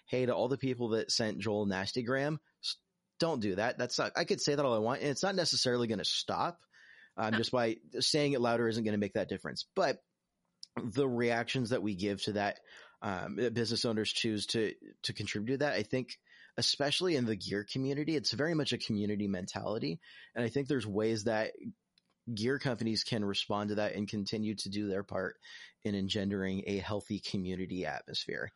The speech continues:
Speaker 1: And I think Joel's doing
Speaker 2: Yeah.
Speaker 1: really good. I honestly think Joel's doing a phenomenal job of that.
Speaker 2: No, I, like, I think,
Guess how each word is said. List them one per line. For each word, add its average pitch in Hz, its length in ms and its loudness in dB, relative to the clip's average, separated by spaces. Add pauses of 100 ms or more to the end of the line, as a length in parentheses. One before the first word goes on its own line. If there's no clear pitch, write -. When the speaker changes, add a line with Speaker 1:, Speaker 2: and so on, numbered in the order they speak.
(180)
Speaker 1:
And 113 80 0
I 135 40 2
think 165 180 0
Joel's 160 180 4
doing 147 180 4
Speaker 2:
Yeah. 123 40 2
Speaker 1:
really 117 180 4
good. 113 160 0
I 135 140 4
honestly 143 380 2
think 123 220 0
Joel's 113 200 2
doing 107 200 0
a 95 40 -2
phenomenal 92 460 -2
job 78 220 -8
of - 120 -14
that. - 200 -6 (720)
Speaker 2:
No, 285 180 2
I, 214 200 4
like, 196 280 0
I 208 140 4
think, 202 220 -4